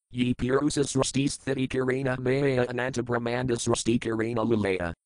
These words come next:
Translation. That Purusa creates and maintains with his external energy. He creates innumerable universes in his pastimes. Text nine. Ikaya Anantamurti Karina Prakasa Ika Ika Mert Karina Brahmand Pravisa.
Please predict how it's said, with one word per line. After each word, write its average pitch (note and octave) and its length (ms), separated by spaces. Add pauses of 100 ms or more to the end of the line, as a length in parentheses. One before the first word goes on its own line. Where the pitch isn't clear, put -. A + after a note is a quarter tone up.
(280)
Translation. A2 760 (400)
That A2+ 240
Purusa C3+ 500
creates B2+ 540
and B2+ 200
maintains B2 600
with A#2+ 160
his A#2 180
external A#2 580
energy. F2+ 480 (400)
He B2 140
creates C#3+ 500
innumerable C3+ 680
universes G2 640
in G2 120
his G2 260
pastimes. E2+ 840 (420)
Text - 340
nine. F#2 320 (420)
Ikaya C#3 460
Anantamurti C3 640
Karina B2 560
Prakasa B2 480
Ika B2 200
Ika B2 240
Mert A#2 340
Karina A2+ 480
Brahmand A2+ 480
Pravisa. F#2+ 560